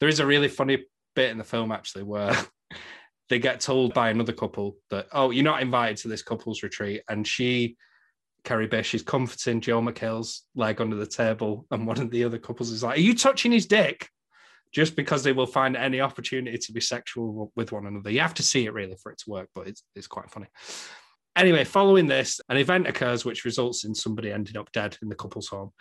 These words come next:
In the midst of this chaos that ensues, their friends do a three sixty and they reinvite them to the weekend away.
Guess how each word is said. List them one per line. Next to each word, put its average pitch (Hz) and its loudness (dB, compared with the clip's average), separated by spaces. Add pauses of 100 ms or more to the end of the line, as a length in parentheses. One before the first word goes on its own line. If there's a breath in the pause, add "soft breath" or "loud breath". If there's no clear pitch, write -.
(600 loud breath)
In 180 8
the 185 8
midst 170 2
of 151 2
this 156 0
chaos 143 0
that 131 -2
ensues, 127 0
their 127 -2
friends 123 -2
do 117 -2
a 113 -6
three 120 -2
sixty 170 2
and 151 2
they 117 -2
reinvite 117 -2
them 143 -6
to - -12
the 135 -2
weekend 131 -2
away. 117 -2